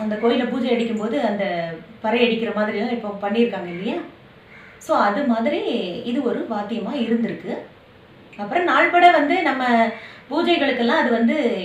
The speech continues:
இடையூறா இருக்கு, கரடி மாதிரி அப்படின்னு சொல்லி நம்ம வந்து மாத்திட்டோம். இதனால தான் உண்மையான பழமொழி, உண்மையான அர்த்தம், அதெல்லாம் நம்ம தெரிஞ்சுக்கணும். ஏதோ ஒரு விஷயங்கள் இருக்கு, முக்கியமான ஏதோ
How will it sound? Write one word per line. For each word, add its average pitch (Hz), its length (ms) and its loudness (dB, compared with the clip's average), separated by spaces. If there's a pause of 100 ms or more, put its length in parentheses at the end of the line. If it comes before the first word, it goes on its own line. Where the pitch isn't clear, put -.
இடையூறா 240 420 2
இருக்கு, 196 200 -2 (100)
கரடி 202 260 0 (100)
மாதிரி 202 240 -4
அப்படின்னு 196 300 -6
சொல்லி 214 180 -4 (320)
நம்ம 196 140 -10 (120)
வந்து 180 180 -8 (680)
மாத்திட்டோம். 190 540 -8 (1300)
இதனால 294 400 0
தான் 349 160 4
உண்மையான 285 300 2 (120)
பழமொழி, 233 380 4 (200)
உண்மையான 214 360 -2 (100)
அர்த்தம், 208 340 -4 (800)
அதெல்லாம் 247 320 0
நம்ம 226 160 0 (220)
தெரிஞ்சுக்கணும். 269 520 -2 (220)
ஏதோ 185 180 -6
ஒரு 359 160 -2
விஷயங்கள் 330 460 0
இருக்கு, - 200 -4 (100)
முக்கியமான 202 340 -2 (120)
ஏதோ 240 80 2